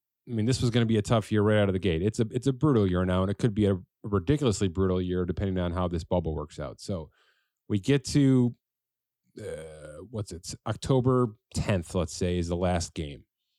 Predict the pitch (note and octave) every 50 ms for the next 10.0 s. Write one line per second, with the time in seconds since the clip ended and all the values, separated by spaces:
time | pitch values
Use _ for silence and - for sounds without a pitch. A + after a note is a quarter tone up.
0 | _ _ _ _ _ _ _ _ _ _ _ _ _ - - G2+ F#2+ F#2 G2 A#2
1 | B2 - - C3 A#2 A#2 A2 G#2+ G#2 G#2 G#2 G#2 G2+ G2+ G#2 G#2 G2 F#2+ _ _
2 | _ _ _ _ _ _ - G#2+ F#2+ F2 - - B2+ B2+ C3+ C3+ C3+ C#3+ A#2+ G2+
3 | G2 F#2 - - - - - - - - - - B2 G2+ - A2+ G2+ - - G2+
4 | G2+ F#2+ F#2+ - - - G#2+ G2+ G2+ A#2+ D#3 E3 - - A2 G#2 F2+ - G2+ F2
5 | F2+ F2+ F#2 F2 - F#2+ F#2 E2+ - A2+ A2 - B2+ B2+ B2 A#2 G2+ F#2 F2+ E2+
6 | E2+ F2 E2 D#2+ D#2+ - E2 D2 D2 E2+ F2 - _ _ _ _ _ _ _ _
7 | _ _ _ _ _ _ _ - - G2+ C3 B2+ F2 E2 E2+ F2 F2 G#2 A2+ F#2
8 | D#2 C#2 C#2 - G#2+ A#2 C#3 G#2 D2+ - - - F#2+ F2 E2 E2+ E2 E2 E2 D#2
9 | - _ - A2+ G#2+ G#2+ - - G2 F#2 F2 F2+ - F#2 F2+ F2 D#2 C2 - -